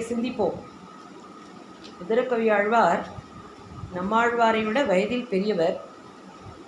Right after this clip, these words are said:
இவர் நம்மாழ்வாரின் சமகாலத்தவர் என்று சொல்கிறார்கள். திருக்கோளூர் என்ற கிராமத்திலே, அந்தணர் குலத்திலே, திருமாலின் ஆதிசேஷன் அவதாரமாக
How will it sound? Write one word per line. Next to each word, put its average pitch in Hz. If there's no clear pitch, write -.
இவர் 226
நம்மாழ்வாரின் 269
சமகாலத்தவர் 208
என்று 190
சொல்கிறார்கள். 165
திருக்கோளூர் 320
என்ற 208
கிராமத்திலே, 190
அந்தணர் 262
குலத்திலே, 190
திருமாலின் 277
ஆதிசேஷன் 220
அவதாரமாக 180